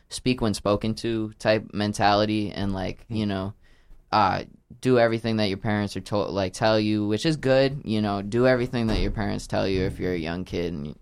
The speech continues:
Speaker 1: you know.
Speaker 2: Mm.
Speaker 1: But, um,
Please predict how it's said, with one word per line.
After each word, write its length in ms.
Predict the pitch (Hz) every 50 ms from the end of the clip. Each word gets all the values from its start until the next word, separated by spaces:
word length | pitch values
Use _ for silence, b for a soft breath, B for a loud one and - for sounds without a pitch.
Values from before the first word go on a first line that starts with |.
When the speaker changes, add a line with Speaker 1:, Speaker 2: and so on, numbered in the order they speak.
| _ _
Speaker 1:
you 140 | - 87
know. 240 | 78 71 53 50 - - - _ _ _ -
Speaker 2:
Mm. 280 | 120 113 101 90 90 - - - -
Speaker 1:
But, 400 | 98 107 120 127 123 104 - - b b b b b b b _
um, 540 | - 110 110 107 104 92 90 90 - - 120